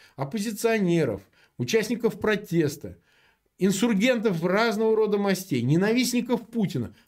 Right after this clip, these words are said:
Это наша награда. А вот когда наградили Муратова, это не моя награда. Может быть, это как-то воспринимают как за своего журналистский, э, журналистская корпорация.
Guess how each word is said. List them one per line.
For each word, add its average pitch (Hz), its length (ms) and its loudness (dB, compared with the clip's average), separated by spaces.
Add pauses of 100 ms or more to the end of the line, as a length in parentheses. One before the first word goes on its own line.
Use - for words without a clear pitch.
(120)
Это 202 220 -2
наша 175 380 0
награда. 101 500 -10 (180)
А 156 80 0
вот 226 120 -2
когда 285 180 2
наградили 254 480 0
Муратова, 262 640 2
это 175 180 -6
не 208 140 2
моя 196 340 0
награда. 98 500 -8 (400)
Может 247 340 2
быть, 175 160 0
это 170 160 0
как-то 180 240 -4
воспринимают 175 720 0
как 151 240 -2
за 147 180 0
своего 165 640 2 (100)
журналистский, 190 800 0 (280)
э, 143 340 -4
журналистская 180 560 2
корпорация. 113 640 -4